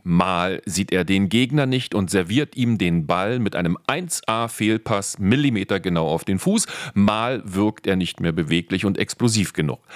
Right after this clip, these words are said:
Andererseits schafft Neuer es selbst in Spielen, in denen er grobe Schnitzer begeht, anscheinend immer noch mühelos,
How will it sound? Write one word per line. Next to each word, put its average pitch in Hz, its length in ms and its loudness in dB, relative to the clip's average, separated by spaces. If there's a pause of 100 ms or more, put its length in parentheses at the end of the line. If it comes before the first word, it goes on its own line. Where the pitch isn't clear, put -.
(340)
Andererseits 90 1160 0
schafft - 400 0
Neuer 117 340 4
es 101 180 -2
selbst - 380 0
in 156 140 2
Spielen, 98 340 0
in 90 140 2
denen 98 260 2
er 101 140 0
grobe 131 420 2
Schnitzer 131 420 -2
begeht, 95 440 -4
anscheinend 123 720 -2
immer 151 200 2
noch 110 200 0
mühelos, 131 680 2